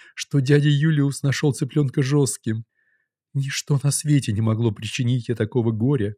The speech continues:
как непризнание её кулинарного искусства. И теперь она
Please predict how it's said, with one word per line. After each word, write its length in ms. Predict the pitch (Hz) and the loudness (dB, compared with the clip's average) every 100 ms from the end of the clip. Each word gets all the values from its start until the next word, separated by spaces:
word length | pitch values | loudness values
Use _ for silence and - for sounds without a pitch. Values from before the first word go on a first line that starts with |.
| _ | _
как 220 | 156 - | -4 0
непризнание 680 | 156 - 139 139 156 147 147 | 0 0 -2 0 2 2 4
её 140 | 147 | 2
кулинарного 640 | 147 131 123 123 120 117 117 | 0 0 2 0 0 0 -2
искусства. 720 | - - 113 - - 95 104 _ _ _ _ _ | -4 -4 -4 -6 -8 -10 -10 _ _ _ _ _
И 80 | 110 | -8
теперь 460 | - 113 165 170 147 | -6 -2 0 2 2
она 280 | 135 135 | 0 -2